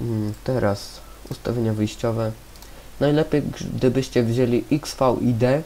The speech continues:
siedemset dwadzieścia p. Wtedy jest chyba, o ile się nie mylę oczywiście, najwyższa jakość w najmniejszym rozmiarze. Yy, na, dla przykładu, jeden mój filmik z Frapsa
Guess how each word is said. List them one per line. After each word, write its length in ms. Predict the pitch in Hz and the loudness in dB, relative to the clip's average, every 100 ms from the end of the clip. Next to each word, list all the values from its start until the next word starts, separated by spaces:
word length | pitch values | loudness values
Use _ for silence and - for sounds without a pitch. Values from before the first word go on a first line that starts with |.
| - | -6
siedemset 480 | - 127 131 127 127 | -4 0 0 0 0
dwadzieścia 420 | 113 110 - 104 | 2 0 0 -2
p. 220 | - - - - - - - - - | 0 -2 -4 -10 -16 -16 -18 -18 -18
Wtedy 380 | - - 131 113 | -14 -2 4 6
jest 400 | 110 101 - - - - - | 6 4 -2 -12 -12 -8 -2
chyba, 320 | 127 95 - - - | 2 2 0 -10 -2
o 100 | - | 4
ile 180 | 123 120 | 6 4
się 160 | - 113 | 2 0
nie 100 | 113 | 2
mylę 240 | 113 107 | 4 4
oczywiście, 520 | 104 - 110 - - - - - - - - | 2 0 -4 -4 -8 -8 -14 -18 -18 -6 2
najwyższa 540 | 139 135 139 - 110 | 2 4 0 2 4
jakość 560 | 113 143 175 180 - - - - - - - - - - - - - | 4 4 4 4 2 -14 -16 -20 -20 -20 -20 -20 -20 -20 -18 -16 -12
w 220 | 139 113 | -6 2
najmniejszym 720 | 131 127 135 143 131 - 127 | 4 6 6 4 2 2 2
rozmiarze. 520 | 120 120 113 107 117 107 - - - - - - | 4 2 2 0 -2 -8 -10 -16 -10 -10 -8 -6
Yy, 60 | - 110 107 104 113 - | -2 0 0 -2 -6 -6
na, 220 | 127 147 | 2 4
dla 280 | 143 120 139 | 4 4 4
przykładu, 600 | - 123 - 127 113 107 - - - | 4 2 2 2 2 -2 -4 -10 -4
jeden 260 | 127 123 123 | 0 4 4
mój 120 | 120 | 4
filmik 480 | 117 131 123 117 104 | 2 0 2 2 0
z 220 | - - | -6 -12
Frapsa 560 | - 123 110 - 117 | -4 0 0 2 2